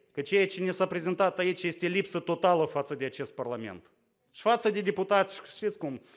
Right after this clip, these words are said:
ad-, este adresată o întrebare și la această întrebare se răspunde așa, știți?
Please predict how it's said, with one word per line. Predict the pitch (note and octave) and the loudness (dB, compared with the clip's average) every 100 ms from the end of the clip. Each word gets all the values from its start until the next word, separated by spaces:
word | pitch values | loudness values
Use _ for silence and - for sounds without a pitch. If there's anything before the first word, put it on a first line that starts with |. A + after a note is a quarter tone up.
| _ - | _ -6
ad-, | D3+ D#3+ | -4 -2
este | E3 G3 G3 | 0 2 2
adresată | G3 G3+ G#3 G#3 G#3 | 2 2 4 4 4
o | G3 | 2
întrebare | F#3 F#3+ F#3 A3 | 2 0 4 4
și | F3 F#3 | 4 0
la | |
această | F3+ G3+ G#3 F#3 | 2 4 2 2
întrebare | F3 F3 G3+ F#3+ | -4 0 2 2
se | E3+ E3+ | 0 -4
răspunde | E3+ - F3 D#3 | -6 -6 -4 -2
așa, | D3 D3+ A#2+ | -2 -4 -6
știți? | - C3 - | -8 -12 -12